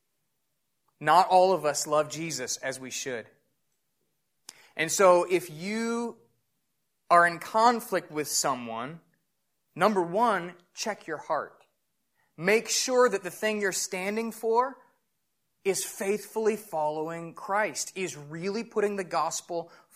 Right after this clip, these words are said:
forward first. And it sounds like a terrible thing to say that someone here might not love Jesus. But that's what Jesus says is possible. That's what Jesus says causes conflict here. So number one,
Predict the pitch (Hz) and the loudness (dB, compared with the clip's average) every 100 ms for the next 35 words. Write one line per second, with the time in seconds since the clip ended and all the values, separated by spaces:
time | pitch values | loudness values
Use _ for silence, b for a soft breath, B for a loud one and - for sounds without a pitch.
0 | - 196 196 180 160 156 160 - - - | -10 -2 0 0 0 -4 -6 -14 -20 -18
1 | - 202 151 - - - - _ _ _ | 4 4 6 0 -6 -6 -16 _ _ _
2 | _ _ _ _ _ _ B B B 175 | _ _ _ _ _ _ B B B 0
3 | 208 247 247 220 180 - - - 233 247 | 2 4 4 4 0 -4 -8 0 6 6
4 | 240 233 - 226 214 208 - 202 170 151 | 6 0 0 -2 -2 -4 0 0 2 0
5 | 135 - _ _ _ _ 160 - 208 196 | -4 -10 _ _ _ _ 0 2 2 0
6 | 185 165 175 165 180 180 165 165 160 147 | -4 -4 0 0 0 -2 -2 0 0 0
7 | - _ - 160 151 101 - - - _ | -10 _ -10 -8 -6 -8 -8 -8 -10 _
8 | _ _ _ _ _ _ _ _ _ _ | _ _ _ _ _ _ _ _ _ _
9 | _ _ _ _ _ _ 151 165 185 - | _ _ _ _ _ _ -8 -6 -8 -6
10 | 180 185 208 185 - 180 170 151 - 160 | -6 -6 -10 -8 -8 -6 -8 -10 -8 -8
11 | 190 165 131 147 - 156 185 185 170 - | -6 -8 -12 -12 -14 -12 -10 -6 -4 -4
12 | 170 - - 156 151 - - 160 147 147 | -4 -4 -2 -2 -4 -8 -8 -8 -8 -10
13 | - 156 160 175 196 190 208 | -8 -10 -8 -8 -4 -2 -2